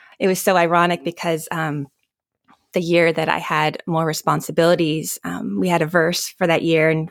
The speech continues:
we chose Second Corinthians twelve nine.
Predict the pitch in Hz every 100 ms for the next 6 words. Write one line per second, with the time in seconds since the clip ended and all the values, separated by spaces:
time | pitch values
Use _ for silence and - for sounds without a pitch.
0 | - 175 - 180 156 151 - 170 160 -
1 | 170 175 165 156 151 - - _ _ -
2 | - 175 170 160 175 151 - 196